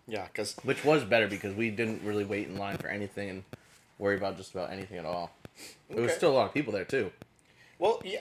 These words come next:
Speaker 1: and yeah, like, Friday, that's what I did. Talk about feasts and stuff. You went to that. I actually went to the Feast of the Three Saints in Lawrence. It was their one hundredth anniversary.
Speaker 2: Mm-hmm.
Speaker 1: Imagine, it, that's two one hundreds I celebrated in, like, a month.
Speaker 2: Mm.
Speaker 1: Same weekend, too. Crazy.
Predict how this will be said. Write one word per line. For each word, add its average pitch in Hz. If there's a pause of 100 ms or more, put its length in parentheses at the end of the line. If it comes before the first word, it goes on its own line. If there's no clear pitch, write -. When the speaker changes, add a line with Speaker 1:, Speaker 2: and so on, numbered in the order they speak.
Speaker 1:
and 220
yeah, 185
like, 131
Friday, 180
that's 160
what 143
I 127
did. 170 (280)
Talk 139
about 123
feasts 123
and 156
stuff. 170 (260)
You 120
went 143
to -
that. 135
I 143
actually 180
went 156
to 156
the 131
Feast 156
of 127
the 113
Three 139
Saints 143 (200)
in 127
Lawrence. 127
It 123
was 127
their 107
one 139
hundredth 147
anniversary. 131 (320)
Speaker 2:
Mm-hmm. 104
Speaker 1:
Imagine, 127
it, 117
that's 131
two 220
one 156
hundreds 117
I 117
celebrated 113
in, 98
like, 95
a 101
month. 90 (300)
Speaker 2:
Mm. 101
Speaker 1:
Same 240
weekend, 233
too. 220
Crazy. 220